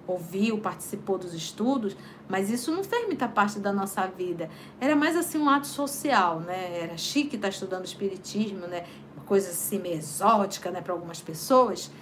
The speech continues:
Aí, de repente, você chega no mundo espiritual, vê a sua situação.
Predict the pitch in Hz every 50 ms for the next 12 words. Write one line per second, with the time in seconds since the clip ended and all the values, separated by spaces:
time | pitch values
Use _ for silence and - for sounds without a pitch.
0 | - - - - - - - - - - - 233 254 285 254 285 320 311 330 320
1 | 320 - - 294 285 302 294 320 320 - 359 - 381 370 359 - 339 311 311 311
2 | 285 285 277 277 277 262 277 - - - 247 214 208 208 - 220 208 208 240 277
3 | 311 302 262 - - - - - - - - - - 190 190 202 254 254 339 403
4 | 403 392 - 294 277 269 - 262 240 - 214 208 208 214 - - 190 190 196 226
5 | 254